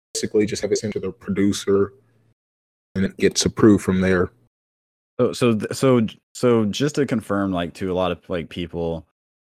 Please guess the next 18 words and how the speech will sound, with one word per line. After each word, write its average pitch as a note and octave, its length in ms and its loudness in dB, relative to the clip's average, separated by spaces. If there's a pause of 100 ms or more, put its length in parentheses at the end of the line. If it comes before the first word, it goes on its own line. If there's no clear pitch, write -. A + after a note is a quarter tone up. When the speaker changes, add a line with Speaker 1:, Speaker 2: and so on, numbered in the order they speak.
(160)
Speaker 2:
Judge A2+ 340 2
Judy F2+ 360 0
is F2 300 -4
in, F2 60 -4
like, E2 200 -4
an D#2+ 80 -12
actual E2+ 480 -4
court. D2 320 -6
Like, D2+ 260 -6 (200)
you F#2+ 160 -4
can F#2+ 160 -6
actually F2 340 -2
win, E2 300 -2
like, D#2 260 -4
compensation D#2+ 680 -6
from C2+ 200 -12
this, B1+ 200 -14
right? E2 320 -4